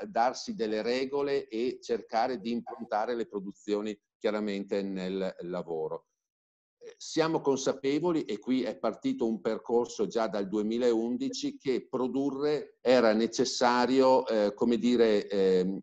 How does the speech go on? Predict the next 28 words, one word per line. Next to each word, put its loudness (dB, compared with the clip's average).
presupponeva 2
una, 2
eh, -6
tutela, 2
eh, -2
di, 2
del 4
territorio. 0
Eh, 4
era 2
importante 4
custodire 4
e 2
mantenere 2
in 4
buona 4
salute 2
il 0
territorio. 0
Quindi 0
dal 2
duemilaundici 0
è -2
stato 2
introdotto 2
il 2
protocollo 4
viticolo, 0